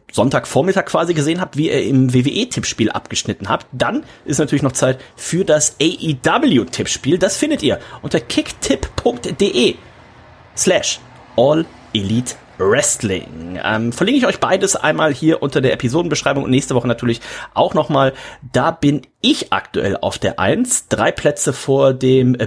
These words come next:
B Haller. Und der Nico kommt auf der dreizehn, hundertzweiundsechzig Punkte, ich hab hundertachtundsiebzig Punkte, also auch da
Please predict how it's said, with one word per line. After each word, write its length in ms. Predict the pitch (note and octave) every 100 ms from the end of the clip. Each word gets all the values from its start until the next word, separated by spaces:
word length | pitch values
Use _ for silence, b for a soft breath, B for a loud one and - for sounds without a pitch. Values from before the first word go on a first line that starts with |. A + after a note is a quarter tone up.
| G#2+
B 220 | C#3+ F#3 E3
Haller. 400 | - - F3+ - B B B _
Und 440 | D3+ E3+ F#3 -
der 460 | C3 B2+ C#3+ D3 -
Nico 500 | C3+ B2+ G3+ - F3
kommt 500 | - - D3+ E3 - -
auf 160 | A#2
der 160 | - B2+
dreizehn, 840 | - A#2+ E3 - - E2 B1 -
hundertzweiundsechzig 800 | C3+ C3+ - G#2+ E3 D3 C#3 -
Punkte, 240 | D3 C3
ich 80 | -
hab 100 | B2+
hundertachtundsiebzig 840 | C#3 B2 - - C#3+ B2+ B2+ C3 -
Punkte, 400 | C3+ B2+ B2+ B2 B B B
also 400 | F#2+ A2 A2+ A#2
auch 180 | G#2+ G#2
da 420 | - A2+ C#3 -